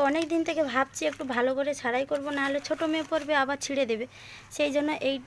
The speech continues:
কাগজটাকে কেটে ওর পেছনে বসাবো। আর এই যে এই যে মানে শোলের ইয়েগুলো, গোলগুলো দেখতে পাচ্ছ, তো এগুলো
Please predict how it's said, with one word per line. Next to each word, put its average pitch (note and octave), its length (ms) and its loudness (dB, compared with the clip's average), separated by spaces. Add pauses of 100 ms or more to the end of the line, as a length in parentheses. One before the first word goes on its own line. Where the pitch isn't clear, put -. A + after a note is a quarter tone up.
(140)
কাগজটাকে C#4+ 560 0 (100)
কেটে B3+ 360 -2
ওর C#4+ 240 0
পেছনে B3+ 340 -2
বসাবো। B3+ 440 0 (520)
আর A#3 240 4
এই D4 240 2 (120)
যে F#4+ 80 2 (2250)
এই D4 100 6
যে F4 140 0 (280)
মানে C#4+ 140 0 (120)
শোলের C#4+ 300 4 (120)
ইয়েগুলো, D4 320 2 (260)
গোলগুলো D4 320 2 (100)
দেখতে C4+ 240 0
পাচ্ছ, D4 240 0 (560)
তো - 80 0 (160)
এগুলো E4 220 2